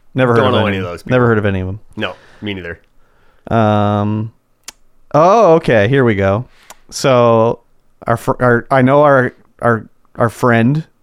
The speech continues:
Speaker 1: Master of None will like the result of this one.
Speaker 2: Yeah?
Speaker 1: Yes.
Speaker 2: Best art streamer?
Speaker 1: Yes.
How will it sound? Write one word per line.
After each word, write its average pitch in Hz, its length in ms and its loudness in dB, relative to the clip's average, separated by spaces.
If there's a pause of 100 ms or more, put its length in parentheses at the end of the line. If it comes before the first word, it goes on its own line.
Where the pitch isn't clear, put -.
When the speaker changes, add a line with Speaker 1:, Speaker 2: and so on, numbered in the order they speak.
(120)
Speaker 1:
Master 113 320 -2
of 113 40 -2
None 110 200 0
will 107 100 0
like 107 220 0
the 113 100 -2
result 107 340 -4
of 104 120 -6
this 104 200 -4
one. 113 240 -8 (240)
Speaker 2:
Yeah? 104 240 -6 (120)
Speaker 1:
Yes. - 420 -8 (160)
Speaker 2:
Best 123 200 -6
art 143 160 -4
streamer? 165 280 -2
Speaker 1:
Yes. - 520 -2